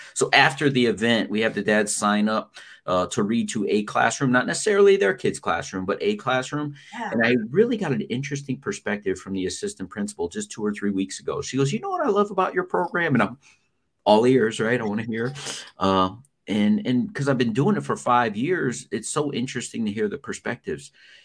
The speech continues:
Speaker 1: She said, "You know, there are kids, because of your program, that for the very first time, they are read to by a man."
Speaker 2: Wow.
Speaker 1: And I thought back to my own childhood, and, you know, I was raised by a single mom.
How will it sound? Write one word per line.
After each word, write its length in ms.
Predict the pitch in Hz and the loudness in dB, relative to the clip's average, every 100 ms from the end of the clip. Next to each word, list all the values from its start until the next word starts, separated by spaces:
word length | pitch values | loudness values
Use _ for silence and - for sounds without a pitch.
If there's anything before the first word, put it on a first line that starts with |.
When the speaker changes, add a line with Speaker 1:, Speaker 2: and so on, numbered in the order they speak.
| _ | _
Speaker 1:
She 160 | - 160 | -12 -4
said, 300 | - 190 170 | 2 2 2
"You 80 | 156 | -2
know, 320 | 185 240 208 _ _ _ _ _ _ _ _ _ _ _ | -2 -2 -4 _ _ _ _ _ _ _ _ _ _ _
there 200 | 143 320 | 0 2
are 60 | 254 | -2
kids, 880 | - - 143 - - - - - _ _ _ _ _ | -8 -6 -2 -2 -4 -14 -16 -16 _ _ _ _ _
because 420 | 113 104 127 127 | -8 -4 -2 -2
of 140 | 120 107 | -2 -4
your 180 | 113 | -4
program, 640 | 107 120 117 101 71 - - _ _ _ _ _ _ _ _ _ _ _ _ - | -4 -4 -4 -4 -10 -12 -16 _ _ _ _ _ _ _ _ _ _ _ _ -12
that 160 | 104 | -10
for 100 | 120 | -8
the 120 | 92 | -8
very 420 | 76 104 113 131 127 | -6 -2 0 0 -2
first 460 | - 117 107 - | -4 -4 -4 -8
time, 440 | - 95 87 82 - _ _ | -8 -8 -8 -12 -16 _ _
they 200 | - 95 | -8 -4
are 120 | 87 | -2
read 300 | 80 87 87 - | -2 -4 -4 -6
to 140 | 90 | -8
by 200 | 71 76 | -6 -8
a 100 | 71 | -6
man." 460 | 71 71 69 69 - _ _ _ _ _ _ - _ _ _ _ _ - - - | -6 -4 -6 -10 -20 _ _ _ _ _ _ -20 _ _ _ _ _ -18 -18 -20
Speaker 2:
Wow. 360 | 185 180 185 - | -20 -20 -20 -10
Speaker 1:
And 140 | 113 110 | -6 -2
I 100 | 135 | -2
thought 320 | - 160 - | -2 -4 0
back 220 | 139 139 | 0 0
to 100 | 135 | 0
my 140 | 117 | -2
own 180 | 113 123 | 0 0
childhood, 640 | 113 123 135 117 98 82 82 | 0 -2 0 0 -2 -4 -4
and, 300 | 87 92 92 | -4 -6 -6
you 140 | 82 | -2
know, 140 | 95 101 | 0 0
I 100 | 101 | -2
was 160 | 104 | -4
raised 280 | - 98 104 | -2 -2 0
by 140 | 104 98 | -2 -2
a 40 | |
single 300 | - 110 101 | -2 0 0
mom. 420 | 87 82 117 135 | 0 -2 -6 -10